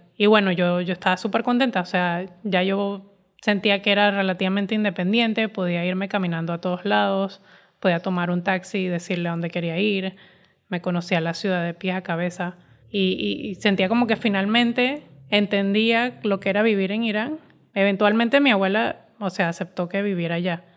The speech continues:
Yo la visitaba después de la universidad y almorzaba con ella y me iba de nuevo donde mi tía. Y eventualmente ya me mudé de lleno para allá. Al punto en que, eh, al final mi abuela se sentaba conmigo y me contaba sus historias de,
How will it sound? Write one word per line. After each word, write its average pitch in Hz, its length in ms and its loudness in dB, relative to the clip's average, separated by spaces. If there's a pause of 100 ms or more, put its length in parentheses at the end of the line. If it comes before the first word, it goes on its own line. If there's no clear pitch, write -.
Yo 185 300 2
la 190 140 4
visitaba 185 520 0
después 196 260 -2
de 190 60 0
la 208 80 0
universidad 190 580 -2 (320)
y 180 300 0
almorzaba 175 420 -2
con 226 180 -2
ella 277 240 -2
y 269 60 -2
me 202 120 -2
iba 190 160 0
de 202 80 0
nuevo 180 220 0
donde 190 180 -2
mi 170 140 -2
tía. 170 320 -8 (340)
Y 202 100 -2
eventualmente 185 600 0
ya 190 140 2
me 196 140 0
mudé 170 400 -2
de 170 180 -4
lleno 185 260 -2
para 196 160 -2
allá. 165 260 -6 (180)
Al 196 160 -4
punto 196 300 0
en 196 80 0
que, 196 460 0
eh, 175 340 0
al 185 160 -4
final 170 300 0
mi 185 80 0
abuela 190 260 2
se 214 160 -2
sentaba 185 360 -2
conmigo 269 400 0
y 269 40 0
me 226 180 0
contaba 175 420 -2
sus 190 200 -4
historias 175 440 -4
de, 175 280 -2